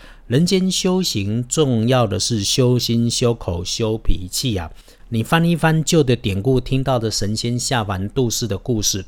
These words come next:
多的不就是老先生、老太太需要帮忙的社会下阶层人士吗？心中有菩萨，要看众生皆菩萨。你愿意怀抱对天地的感恩，吃上一天的素，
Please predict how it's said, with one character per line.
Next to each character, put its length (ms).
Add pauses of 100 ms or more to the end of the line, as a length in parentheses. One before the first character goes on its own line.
多 220
的 80
不 220
就 220
是 220
老 180
先 220
生、 220
老 160
太 200
太 180
需 220
要 160
帮 220
忙 280
的 120
社 220
会 140
下 280
阶 200
层 200
人 160
士 200
吗？ 240 (420)
心 240
中 180
有 120
菩 200
萨， 300 (220)
要 140
看 240
众 300
生 320
皆 240
菩 200
萨。 280 (300)
你 120
愿 240
意 120
怀 320
抱 240
对 260
天 380
地 220
的 140
感 260
恩， 240
吃 200
上 220
一 80
天 200
的 120
素， 260